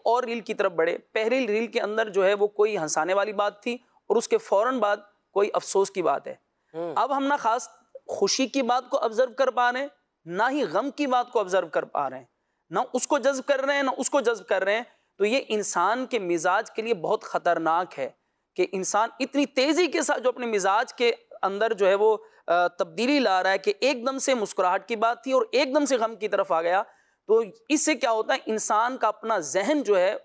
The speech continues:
Speaker 1: اس کا focus ہٹ جاتا ہے۔ یعنی ایسے لوگوں کو پھر اس پر ریسرچ ہے کہ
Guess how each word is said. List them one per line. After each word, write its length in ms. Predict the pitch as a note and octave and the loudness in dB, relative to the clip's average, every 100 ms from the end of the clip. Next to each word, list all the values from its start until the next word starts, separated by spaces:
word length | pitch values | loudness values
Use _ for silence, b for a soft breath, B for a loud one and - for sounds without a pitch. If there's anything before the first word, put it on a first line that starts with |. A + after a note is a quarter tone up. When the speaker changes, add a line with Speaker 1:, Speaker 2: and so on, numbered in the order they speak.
| - | -8
Speaker 1:
اس 120 | G#3 | -4
کا 100 | A3+ | -4
focus 520 | - - A#3+ D4+ A#3+ | -2 -2 0 -2 0
ہٹ 120 | A3 | 0
جاتا 260 | F3 D3 C#3 | 0 -2 -4
ہے۔ 60 | - _ _ _ - | -12 _ _ _ -6
یعنی 140 | G#3 G#3 | -4 -2
ایسے 260 | A3+ D4 | -2 0
لوگوں 260 | C4+ C4 C4+ | 2 2 2
کو 140 | B3 B3 _ _ - F#3+ | 0 0 _ _ -20 -4
پھر 120 | A#3+ | -2
اس 180 | A#3 - | -2 -2
پر 100 | B3 | -2
ریسرچ 420 | G#3 - C4+ - | -2 0 -2 0
ہے 120 | F#3 E3+ b b b | -2 -2 b b b
کہ 80 | G#3 | -4